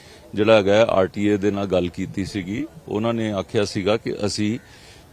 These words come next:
ਜਿਹੜੇ ਇਹਦਾ, ਇਹਨਾਂ ਵਾਸਤੇ ਇੱਕ ਜਿਹੜਾ ਤਿਆਰ ਕੀਤਾ ਹੈਗਾ ਹੈ,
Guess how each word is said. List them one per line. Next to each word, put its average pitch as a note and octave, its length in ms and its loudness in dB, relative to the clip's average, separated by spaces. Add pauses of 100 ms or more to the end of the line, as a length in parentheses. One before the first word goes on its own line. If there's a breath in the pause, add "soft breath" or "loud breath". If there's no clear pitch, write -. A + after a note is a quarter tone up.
(160)
ਜਿਹੜੇ G#2+ 600 0
ਇਹਦਾ, G#2 320 4
ਇਹਨਾਂ G#2+ 240 0
ਵਾਸਤੇ G2+ 480 0
ਇੱਕ G2+ 260 -6
ਜਿਹੜਾ G2 240 2
ਤਿਆਰ F#2 360 0
ਕੀਤਾ G#2 420 0
ਹੈਗਾ F#2 200 0
ਹੈ, F#2 300 0